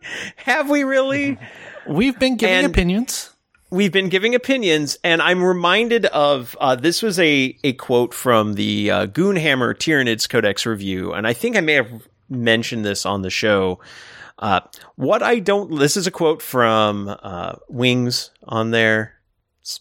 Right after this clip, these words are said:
Speaker 1: uh, basically, uh, James Grover.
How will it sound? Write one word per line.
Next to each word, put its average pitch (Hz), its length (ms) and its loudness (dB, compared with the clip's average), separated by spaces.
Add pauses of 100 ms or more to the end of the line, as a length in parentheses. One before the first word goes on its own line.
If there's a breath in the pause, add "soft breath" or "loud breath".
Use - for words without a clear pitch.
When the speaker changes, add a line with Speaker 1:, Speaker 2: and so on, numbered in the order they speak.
Speaker 1:
uh, 92 180 -6
basically, 104 640 -4
uh, 87 180 -4 (280)
James 127 320 0
Grover. 90 480 -6